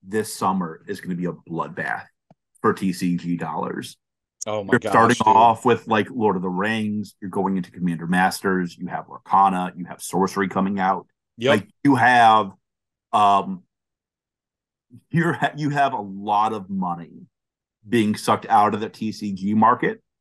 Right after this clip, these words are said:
Speaker 1: right away.
Speaker 2: Oh, yeah.
Speaker 1: Can, can Tanner carve out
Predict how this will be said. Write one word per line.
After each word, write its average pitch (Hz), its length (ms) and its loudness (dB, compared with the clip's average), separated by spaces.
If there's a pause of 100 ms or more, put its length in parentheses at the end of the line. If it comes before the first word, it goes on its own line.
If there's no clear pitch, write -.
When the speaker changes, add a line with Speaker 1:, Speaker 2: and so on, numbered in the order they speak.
(120)
Speaker 1:
right 98 300 0
away. 85 400 -4 (840)
Speaker 2:
Oh, 131 120 0
yeah. 120 260 2 (220)
Speaker 1:
Can, 113 180 -4 (260)
can 127 300 0
Tanner 175 680 -2
carve 143 480 2 (120)
out 113 460 4